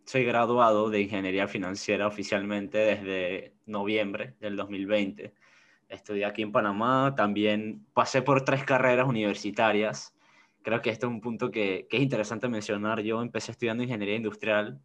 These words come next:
en una universidad que casualmente es la misma que tú estás estudiando ahorita. Luego pasé a estudiar negocios y luego Ingeniería Financiera. Fue un, un tema de altibajos diferentes, pero al final, bueno,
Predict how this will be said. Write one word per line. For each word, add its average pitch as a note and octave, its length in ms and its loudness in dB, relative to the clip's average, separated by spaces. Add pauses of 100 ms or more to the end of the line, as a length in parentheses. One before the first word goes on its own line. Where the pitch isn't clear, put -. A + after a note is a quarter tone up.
(160)
en G2+ 160 -12
una G#2 140 -6
universidad G2+ 520 -4
que G#2 240 -6
casualmente G#2 460 -6
es A2+ 80 -6
la G2+ 80 -2
misma G2 260 -8
que F2+ 120 -12
tú G2 100 -8
estás G#2+ 220 -6
estudiando G2 340 -6
ahorita. A2 400 -4 (500)
Luego C3+ 560 4
pasé A2+ 260 0
a - 20 0
estudiar A#2+ 380 2
negocios B2+ 840 0
y A2 80 -6
luego A2+ 300 0
Ingeniería G2+ 400 -2
Financiera. F2+ 640 -6 (520)
Fue A#2 280 2
un, C3 640 0 (960)
un D3 160 -2
tema D#3+ 240 4
de D3 80 6
altibajos B2 880 2
diferentes, A2 720 -2
pero G#2+ 280 -2
al G#2+ 60 -4
final, A2 360 -4
bueno, G2+ 340 -2